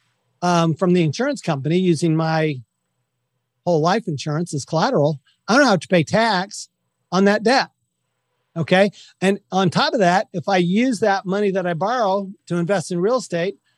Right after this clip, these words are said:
I get the deduction for investing in real estate. I get to deduct my interest I pay to my <laughs> insurance company, and my life insurance is still growing in value. So there's all sorts of things you can do with insurance.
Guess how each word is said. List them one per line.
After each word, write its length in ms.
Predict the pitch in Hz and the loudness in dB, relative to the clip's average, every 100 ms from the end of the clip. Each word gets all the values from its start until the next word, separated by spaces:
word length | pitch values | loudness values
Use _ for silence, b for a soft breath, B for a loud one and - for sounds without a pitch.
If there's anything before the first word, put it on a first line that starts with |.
| _ - | _ -2
I 120 | 170 | 2
get 200 | 180 196 | 2 2
the 100 | 165 | -2
deduction 720 | 160 165 156 208 - 202 175 | 0 0 2 0 -2 -2 -2
for 140 | 160 185 | 0 0
investing 460 | 170 196 165 185 | 0 0 0 0
in 40 | 170 | 0
real 200 | 202 233 | 0 -2
estate. 420 | - 165 180 - _ b b - | -4 -4 -4 -6 _ b b -6
I 100 | 165 | -2
get 220 | 165 170 | -2 -2
to 120 | 160 151 | -4 0
deduct 340 | 160 196 202 | 2 0 -2
my 160 | 170 175 | -4 -2
interest 480 | 196 202 208 160 | -2 0 0 0
I 100 | 175 | 0
pay 220 | 160 185 170 | 2 2 2
to 80 | |
my 120 | 165 160 | 2 0
<laughs> 0 | |
insurance 580 | - - - 220 208 | -4 -6 -4 -4 -4
company, 580 | - - 170 - 170 170 B B B | -8 -6 -6 -2 0 0 B B B
and 120 | 170 185 | 0 4
my 120 | 180 | 4
life 260 | 196 202 | 4 2
insurance 440 | 214 160 185 160 156 | 0 0 0 -2 -6
is 80 | - | -4
still 180 | 190 | -2
growing 300 | 160 170 160 | 0 2 2
in 80 | 156 | 0
value. 320 | 160 202 180 | 0 0 0
So 160 | 135 156 b b | -2 -6 b b
there's 160 | 214 226 | 4 4
all 300 | 269 311 381 | 6 4 4
sorts 340 | - 247 247 | 6 4 4
of 100 | 180 | 2
things 300 | 170 202 147 | 2 2 0
you 80 | 175 | -2
can 160 | 160 143 | -4 -2
do 260 | 135 214 | 2 2
with 180 | 226 135 | 2 -2
insurance. 680 | 151 120 147 143 139 180 | -4 -6 -6 -6 -6 -8